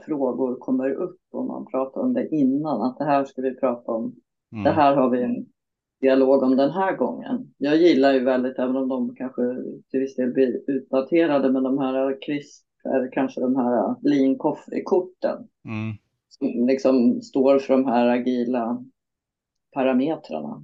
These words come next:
Speaker 1: Nu, det är inte så mycket kring ramverk och andra sådana saker, men ändå någon typ sånt.
Speaker 2: Mm.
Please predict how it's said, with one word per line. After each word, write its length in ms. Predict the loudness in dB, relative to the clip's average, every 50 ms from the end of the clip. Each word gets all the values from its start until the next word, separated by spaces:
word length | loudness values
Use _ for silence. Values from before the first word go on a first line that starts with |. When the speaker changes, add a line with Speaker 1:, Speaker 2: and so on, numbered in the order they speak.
| -10 -6
Speaker 1:
Nu, 420 | -4 -4 -4 -4 -6 -8 -8 -12 -14 _ _ _ _ _ _ -20 _ _ _ _ _ _ _ _
det 60 | 0
är 40 | 0
inte 140 | 0 0 0
så 120 | 2 2
mycket 260 | 2 2 2 0 0 2
kring 240 | 4 4 6 6
ramverk 540 | 6 6 6 6 6 6 6 4 2 2 2
och 80 | 0 0 2
andra 240 | 2 2 0 0
sådana 340 | -2 -4 -4 -4 -4 -6 -8
saker, 440 | -8 -8 -10 -10 -10 -10 -8 -4 -2
men 160 | 0 0 0
ändå 320 | 0 0 -2 -2 -2 -2 -2
någon 180 | -2 -4 -6
typ 220 | -6 -8 -10 -10 -10
sånt. 280 | -14 -14 -14 -14 -14 _ _ _ _ -18 -16 -16 -16 -16 -14
Speaker 2:
Mm. 260 | -12 -10 -10 -10 -12